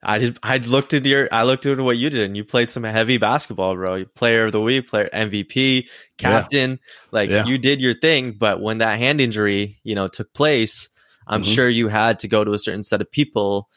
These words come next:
Speaker 1: and, and seek guidance and seek help. Um, you know, because when something like that happens, it's like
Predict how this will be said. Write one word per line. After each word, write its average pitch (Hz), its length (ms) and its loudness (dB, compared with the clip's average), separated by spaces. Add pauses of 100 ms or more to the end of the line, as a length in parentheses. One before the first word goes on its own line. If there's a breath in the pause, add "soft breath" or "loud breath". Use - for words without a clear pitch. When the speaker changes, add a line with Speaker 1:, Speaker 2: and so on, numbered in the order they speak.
(200)
Speaker 1:
and, 98 260 -2
and 101 180 -4
seek - 300 -2
guidance 104 440 0
and 98 100 -10
seek - 280 -6
help. 107 420 0 (460 soft breath)
Um, 92 500 2
you 107 100 -4
know, 95 120 2
because 95 240 -4
when 98 80 -6
something 107 260 -2
like 98 220 0
that 101 140 2
happens, 98 460 0
it's - 140 -6
like 85 240 -2